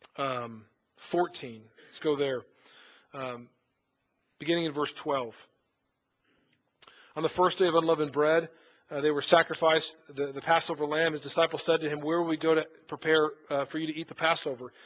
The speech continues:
And he sent two of his disciples and said to them, "Go into the city, and a man carrying a jar of water will meet you. Follow him. Wherever he enters, say to the teacher of the hou-, the master of the house, 'The teacher says, "Where is my guest room, where I may eat the Passover with my disciples?"'"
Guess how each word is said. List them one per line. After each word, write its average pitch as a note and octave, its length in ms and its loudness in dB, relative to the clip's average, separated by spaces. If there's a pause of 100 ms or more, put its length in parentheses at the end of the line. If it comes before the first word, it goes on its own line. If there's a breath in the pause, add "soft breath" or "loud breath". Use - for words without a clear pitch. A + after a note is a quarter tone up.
(200 loud breath)
And D#3+ 80 -4
he D#3 40 -2
sent F#3 200 2
two G3 120 2
of F3+ 80 4
his E3+ 100 -4
disciples E3 460 2
and D#3+ 100 -14
said E3+ 200 4
to D#3 60 -14
them, D3+ 160 -2
"Go D#3+ 200 2
into E3 120 -4
the E3 80 -8
city, D3 260 -4
and C#3+ 80 -2
a C#3+ 40 -6
man D3 240 -2
carrying D3+ 280 -4
a C3+ 40 -10
jar D3+ 220 4
of C3+ 80 -6
water C#3+ 220 -2
will C#3 80 -8
meet C#3+ 280 -8
you. A2+ 120 -16 (320 loud breath)
Follow E3+ 340 6
him. D3+ 140 -2
Wherever D3+ 280 2
he D3 80 -4
enters, D#3 300 0
say D#3+ 120 4
to D3+ 80 0
the D3 60 -8
teacher E3 300 -6
of D#3+ 60 -4
the D#3+ 60 -2
hou-, C#3+ 160 -6
the - 60 -18
master D3+ 320 -2
of D3 40 0
the D3 60 0
house, C#3+ 140 -2
'The - 80 -16
teacher F3+ 260 -8
says, C#3+ 400 -2 (360 loud breath)
"Where D#3 160 8
is D#3 100 2
my D#3+ 140 2
guest D#3+ 480 0
room, A2+ 300 -10 (440 loud breath)
where D#3 120 2
I D3+ 100 4
may D#3 80 0
eat D#3 180 -6
the D3+ 80 -8
Passover D#3 480 0
with C#3 120 -8
my C3 140 -6
disciples?"'" C3 640 -8